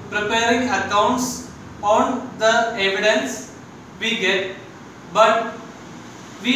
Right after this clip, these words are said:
will estimate some amount to get the profit or losses. For example, when I am purchasing a machinery, I will estimate that this machinery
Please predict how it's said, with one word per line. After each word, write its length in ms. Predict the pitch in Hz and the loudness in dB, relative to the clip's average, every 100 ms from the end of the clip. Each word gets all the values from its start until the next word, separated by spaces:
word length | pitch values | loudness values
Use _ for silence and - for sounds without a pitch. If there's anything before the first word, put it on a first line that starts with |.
| 269 | 4
will 200 | 277 269 - 214 | 2 0 -4 -6
estimate 640 | 208 233 254 254 269 285 - - - - | -4 -2 2 4 4 2 -4 -12 -14 -10
some 440 | - 240 247 247 - | -2 4 4 4 0
amount 560 | 196 196 196 233 254 247 - - - - 254 | -2 2 4 4 2 -4 -8 -14 -14 -8 0
to 100 | 254 269 262 | 2 2 2
get 300 | 214 233 - | 2 2 0
the 160 | 226 269 - 220 | 2 2 2 0
profit 360 | 208 196 208 | 2 2 0
or 120 | 233 254 | 2 2
losses. 600 | 226 - - - - - - - - - - - - | 2 0 -2 -6 -8 -12 -16 -16 -16 -16 -16 -10 2
For 160 | 285 | 4
example, 720 | 269 254 240 240 240 233 - - - - - - - - - - - | 4 4 4 4 0 -2 -6 -10 -14 -16 -18 -18 -18 -18 -18 -16 -2
when 320 | 233 254 233 - - 208 | 2 2 0 -4 -8 2
I 100 | 220 240 | 4 4
am 100 | 226 | 2
purchasing 460 | 214 247 233 247 240 | 2 2 -2 0 0
a 40 | |
machinery, 680 | 196 180 - 202 180 180 - - - - - - - - - - | 0 -2 -2 0 2 0 -4 -10 -14 -16 -16 -16 -16 -16 -8 2
I 220 | 233 254 | 4 6
will 380 | 277 285 - 226 | 4 2 0 -4
estimate 540 | 214 247 247 254 254 | -2 0 2 2 4
that 440 | 214 214 214 - - - - | 6 6 6 0 -8 -12 -6
this 280 | 277 277 254 | 0 0 0
machinery 480 | 233 233 247 240 | -2 0 0 2